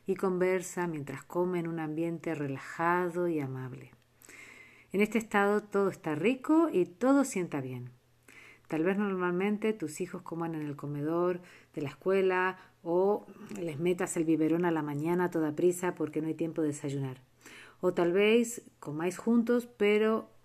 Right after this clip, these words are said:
más atentos a las pantallas que al hecho de conectar entre vosotros. Así que aprovecha este tiempo para sacar provecho a este momento.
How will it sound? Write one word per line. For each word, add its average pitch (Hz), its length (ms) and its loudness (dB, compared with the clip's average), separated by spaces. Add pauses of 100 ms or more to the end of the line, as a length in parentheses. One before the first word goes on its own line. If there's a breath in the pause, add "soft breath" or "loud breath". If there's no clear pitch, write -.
(120)
más 175 260 -2
atentos 175 400 -4
a 175 40 -2
las 151 120 -4
pantallas 220 960 0
que 180 360 2
al 156 200 -2
hecho 165 260 -2
de 175 100 0
conectar 151 400 -4
entre 156 220 -4
vosotros. 131 600 -10 (800 loud breath)
Así 185 240 0
que 285 120 2
aprovecha 202 560 2
este 226 180 -2
tiempo 233 560 0 (120)
para 208 260 4
sacar 196 420 -4
provecho 175 640 2
a 156 80 -6
este 151 240 -8
momento. 139 600 -6